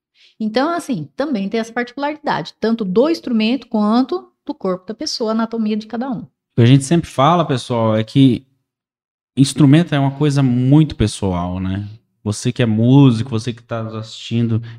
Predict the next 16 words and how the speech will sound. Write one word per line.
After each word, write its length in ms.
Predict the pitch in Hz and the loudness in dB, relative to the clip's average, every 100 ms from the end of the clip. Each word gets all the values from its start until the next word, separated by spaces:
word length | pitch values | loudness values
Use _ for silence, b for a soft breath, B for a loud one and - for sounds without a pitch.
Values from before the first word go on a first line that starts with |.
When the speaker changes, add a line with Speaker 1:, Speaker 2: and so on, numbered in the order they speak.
| - | 4
Speaker 2:
e 80 | |
às 120 | 117 113 | 6 8
vezes 220 | 117 113 | 6 4
tem 500 | - 120 156 127 107 | 2 6 8 6 4
instrumento 540 | 107 - 107 113 - | 0 0 2 2 2
em 60 | 104 | -2
casa, 640 | 98 113 139 135 110 107 b b b b _ | 0 4 6 6 4 -4 b b b b _
às 140 | - 104 | -6 0
vezes 220 | 127 127 | 2 4
arranha 480 | 113 107 127 139 113 | 0 0 2 4 2
ali, 260 | 104 123 | 0 0
sabe 300 | 131 - 127 | 0 2 0
como 160 | - 131 | 2 2
é 60 | 127 | 2
que 160 | - | 2
é? 120 | 117 | 0